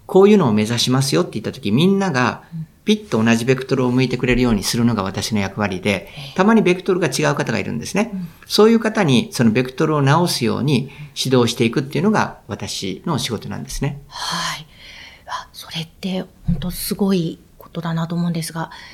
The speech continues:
Speaker 2: 実際にやるとなると色々と大変なことも出てくると思うんですが、どのように先生、うまく指揮を取ってらっしゃるんですか？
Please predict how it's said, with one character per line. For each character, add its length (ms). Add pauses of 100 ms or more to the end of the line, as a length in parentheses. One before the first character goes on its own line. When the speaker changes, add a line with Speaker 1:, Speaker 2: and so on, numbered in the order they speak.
(160)
Speaker 2:
実 220
際 180
に 120
や 100
る 100
と 100
な 120
る 80
と 140
色 200
々 240
と 480 (260)
大 160
変 100
な 80
こ 120
と 100
も 120
出 120
て 100
く 80
る 80
と 80
思 80
う 20
ん 40
で 60
す 80
が、 100 (320)
ど 80
の 140
よ 100
う 40
に 60
先 180
生、 340
う 60
ま 120
く 60
指 120
揮 160
を 40
取 140
っ 20
て 100
ら 60
っ 40
し 100
ゃ 40
る 60
ん 60
で 40
す 60
か？ 60